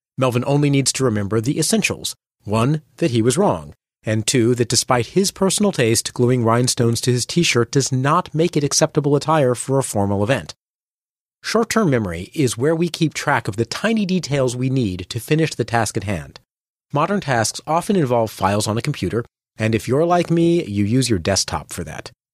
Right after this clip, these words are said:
You need to download a research report on the market demand for naked mole rats in cosmetic testing labs? Add that P D F file to my desktop.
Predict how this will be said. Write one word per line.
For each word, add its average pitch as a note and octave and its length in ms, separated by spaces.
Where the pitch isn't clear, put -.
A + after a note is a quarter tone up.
You G#2+ 100
need A#2 140
to A#2+ 60
download C#3+ 420
a A#2+ 60
research E3+ 420
report D#3+ 320
on F#3 120
the F3 60
market F3+ 320
demand F3+ 380
for A2+ 100
naked A#2 360
mole C3+ 240
rats F3 340
in A2 160
cosmetic A#2 500
testing F3+ 380
labs? G3 400
Add F#2+ 140
that A2 180
P C3 100
D B2+ 140
F C3+ 80
file D3+ 220
to E3 80
my F3+ 80
desktop. F3 480